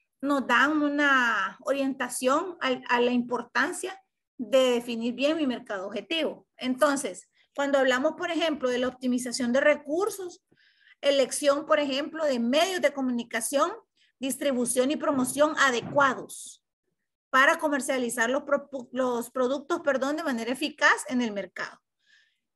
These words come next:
Cuando hablamos de la segmentación de mercado, ya el público objetivo quedará perfectamente localizado en cuanto a sus características,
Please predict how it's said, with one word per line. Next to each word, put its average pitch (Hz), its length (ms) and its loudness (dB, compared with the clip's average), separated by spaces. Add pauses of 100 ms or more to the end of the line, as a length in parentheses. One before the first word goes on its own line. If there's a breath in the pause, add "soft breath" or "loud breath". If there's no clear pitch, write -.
(100)
Cuando 302 280 2
hablamos 277 320 4
de 320 80 6
la 320 100 6
segmentación 311 600 0
de 302 100 2
mercado, 311 600 4 (120)
ya 262 160 2
el - 120 -4
público 294 380 2
objetivo 294 500 0
quedará 240 400 2
perfectamente 262 640 -2
localizado 269 800 2
en 277 100 -2
cuanto 240 260 -2
a 240 40 -4
sus 233 180 -8
características, 226 800 -2